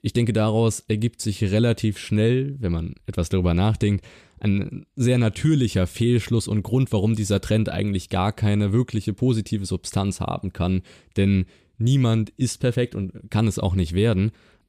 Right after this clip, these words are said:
Noch ist dies vielleicht gar nicht unbedingt erstrebenswert. Einfach aus dem Grund, weil man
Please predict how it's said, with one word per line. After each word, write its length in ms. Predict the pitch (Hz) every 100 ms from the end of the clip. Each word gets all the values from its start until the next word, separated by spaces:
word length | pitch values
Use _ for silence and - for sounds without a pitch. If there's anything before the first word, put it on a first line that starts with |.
| _
Noch 160 | 131 120
ist 160 | 123 131
dies 100 | -
vielleicht 180 | 117 120
gar 100 | 120
nicht 180 | 104
unbedingt 480 | 120 117 110 110 -
erstrebenswert. 1160 | 95 - 123 139 98 82 78 85 82 82 - - _ _ _
Einfach 240 | - 87 78
aus 120 | -
dem 160 | 90
Grund, 340 | 87 98 104 -
weil 80 | 85
man 320 | 82 80 82